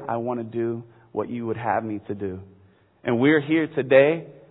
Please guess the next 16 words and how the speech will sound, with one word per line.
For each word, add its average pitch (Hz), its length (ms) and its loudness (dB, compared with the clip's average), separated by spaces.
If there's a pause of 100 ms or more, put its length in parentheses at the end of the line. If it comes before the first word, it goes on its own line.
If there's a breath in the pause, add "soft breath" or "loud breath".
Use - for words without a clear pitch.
(120)
because 120 320 -2
of 113 120 -6
that 110 260 4
act 110 260 -4
of 107 80 -8
worship, 104 320 -4
because 110 260 -6
of 107 60 -8
that 110 160 4
act 117 240 -2
of 113 100 -6
obedience, 107 540 -6
because 113 280 -8
of 107 100 -8
that 110 220 0
act 117 260 0